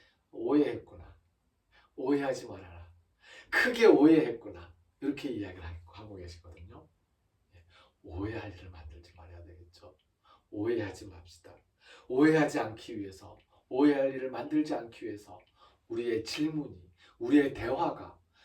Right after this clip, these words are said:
단순해져야 할 필요가 있습니다. 수를 계산하고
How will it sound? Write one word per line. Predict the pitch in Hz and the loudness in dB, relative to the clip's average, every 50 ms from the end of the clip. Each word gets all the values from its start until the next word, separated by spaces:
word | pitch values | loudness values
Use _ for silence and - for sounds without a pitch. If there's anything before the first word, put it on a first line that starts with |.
| _ _ _ | _ _ _
단순해져야 | - - - - - - - - 180 196 202 - - 139 117 110 | -18 -14 -14 -14 -14 -14 -14 -12 -8 -2 -2 -2 -2 -4 -10 -10
할 | 104 101 - | -12 -16 -18
필요가 | - - - - 92 90 | -20 -20 -20 -20 -20 -20
있습니다. | - - - - _ 85 85 - - - - _ _ _ _ _ _ _ _ _ _ _ _ _ _ _ _ _ _ _ _ _ _ _ _ _ _ _ _ _ _ _ _ _ _ _ - - _ | -20 -20 -20 -20 _ _ -20 -20 -20 -20 -20 _ _ _ _ _ _ _ _ _ _ _ _ _ _ _ _ _ _ _ _ _ _ _ _ _ _ _ _ _ _ _ _ _ _ _ -20 -20 _
수를 | _ - - - 185 180 165 156 151 | _ -18 -10 -4 -2 2 2 4 2
계산하고 | 147 131 127 143 135 135 131 131 131 135 135 131 131 131 | 2 0 -2 -2 -6 -6 -6 -6 -6 -6 -6 -6 -6 -8